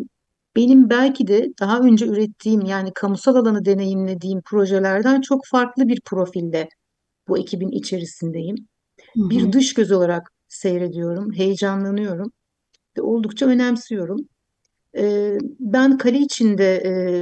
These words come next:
Speaker 1: yıllardır, yani beş yıl oldu, e, galeri sergilerinin dışında, e, kamusal alanda hali hazırda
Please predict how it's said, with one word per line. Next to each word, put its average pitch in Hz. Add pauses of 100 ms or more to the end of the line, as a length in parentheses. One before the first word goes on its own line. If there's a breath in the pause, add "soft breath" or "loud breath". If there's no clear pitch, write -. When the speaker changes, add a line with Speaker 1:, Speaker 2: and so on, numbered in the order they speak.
(440)
Speaker 1:
yıllardır, 202
yani 170
beş 185
yıl 165
oldu, 175 (220)
e, - (160)
galeri 185
sergilerinin 175
dışında, 185
e, 185
kamusal 202
alanda 180
hali 196
hazırda 165